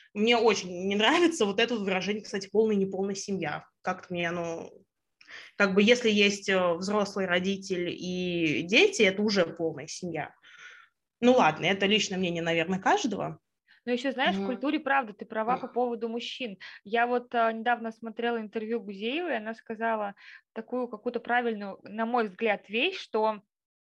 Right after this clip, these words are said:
Speaker 2: у нас женщина женщине враг, а не друг. А, ну, в-, в-, ну, возможно, это про более старшее поколение, что когда, а, например, э, девушку изнасиловали, там, вот она проститутка, и мать её была проституткой,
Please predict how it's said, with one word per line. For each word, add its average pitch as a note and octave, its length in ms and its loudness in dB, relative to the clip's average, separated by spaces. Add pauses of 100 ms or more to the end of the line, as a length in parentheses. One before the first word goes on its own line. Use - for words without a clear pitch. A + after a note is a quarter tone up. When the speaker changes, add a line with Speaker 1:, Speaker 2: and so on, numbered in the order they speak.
(380)
Speaker 2:
у G#3+ 100 -10
нас B3+ 420 -2
женщина A#3 680 -4
женщине A3+ 500 -6
враг, G3+ 480 0
а G3 60 -8
не G3 120 -12
друг. G3 420 -10 (360)
А, G3+ 540 0
ну, A#3 160 -4
в-, B3 120 -18
в-, G3+ 400 -16
ну, G#3 280 -12
возможно, A3+ 500 -4
это G#3 320 -4 (120)
про G#3+ 520 0 (140)
более A3 360 -2
старшее - 440 -2
поколение, G#3+ 560 -6
что G#3 360 -4 (280)
когда, A3+ 680 0 (400)
а, G#3 640 2
например, A3+ 800 -2
э, G#3 300 -6
девушку A3+ 540 0
изнасиловали, B3+ 720 -4
там, F#3+ 200 -8
вот A#3+ 180 -2
она A#3 160 0
проститутка, A#3 760 -10
и F#3 80 -6
мать D#4 280 0
её D4 100 -2
была C4 240 2
проституткой, A#3+ 840 -6